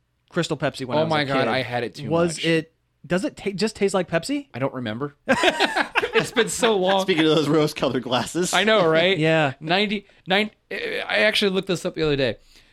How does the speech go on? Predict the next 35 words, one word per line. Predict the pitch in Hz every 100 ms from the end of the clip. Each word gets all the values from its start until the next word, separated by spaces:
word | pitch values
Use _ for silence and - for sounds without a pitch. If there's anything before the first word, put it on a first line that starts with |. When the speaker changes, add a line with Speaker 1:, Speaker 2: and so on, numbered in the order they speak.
| _
Speaker 2:
Crystal | - - 214
Pepsi | 185 147 165
ran | 139 139 131 123
from | 120 127 117
nineteen | 113 139 147 160
ninety-two | 147 156 - 120 117 107 -
to | -
nineteen | 98 104 107 110
ninety-three. | 101 104 95 82 65 _ - - - 113 - 135
Speaker 1:
Wow. | 147 151 123 - _ _
Speaker 2:
I | -
actually, | 117 151
Speaker 1:
Long | 170
run | 160 151
time. | 143 123
Speaker 3:
That's | 113 117
Speaker 2:
Yep. | 120
Speaker 3:
why | 110
I |
don't | 113 110
remember | 113 92
it | 82
then. | 78 80
Speaker 2:
Yes. | 135 110 - - - _ _ -
And | 110 107
I | 104
used | 107 98 -
to | 113
drink | 90 98 104 -
the | 101
living | 98 92 92
crap | - 92 85
out | 82 76
of |
it. | 73